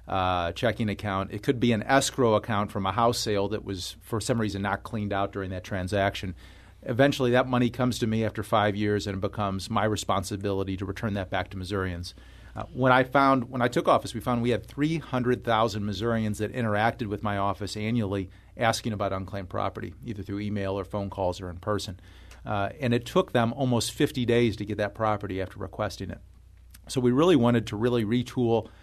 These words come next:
how we interact with those Missourians on a day-to-day basis. Uh, now it only takes eighteen days to get your property back as an average. Uh, you can actually do, fifty percent of the claims are done online without any paperwork or bureaucracy now.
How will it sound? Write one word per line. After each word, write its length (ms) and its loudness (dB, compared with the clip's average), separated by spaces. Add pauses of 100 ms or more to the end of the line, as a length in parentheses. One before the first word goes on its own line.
(120)
how 180 6
we 180 4
interact 400 2
with 120 -14
those 200 -4
Missourians 460 -4
on 80 -4
a 60 -6
day-to-day 380 -2
basis. 500 -2 (340)
Uh, 140 -2
now 240 4
it 80 4
only 200 2
takes 360 -4
eighteen 400 -6
days 260 0
to 120 -8
get 180 -6
your 60 -8
property 340 -2
back 340 -2
as 80 -8
an 80 -6
average. 480 -4 (400)
Uh, 480 0
you 160 -6
can 140 -4
actually 400 0
do, 380 2
fifty 340 0
percent 320 -2
of 60 -4
the 60 -6
claims 400 -4
are 60 -4
done 220 -2
online 640 -2
without 260 0
any 160 -2
paperwork 640 -2
or 20 -6
bureaucracy 640 -4
now. 240 -4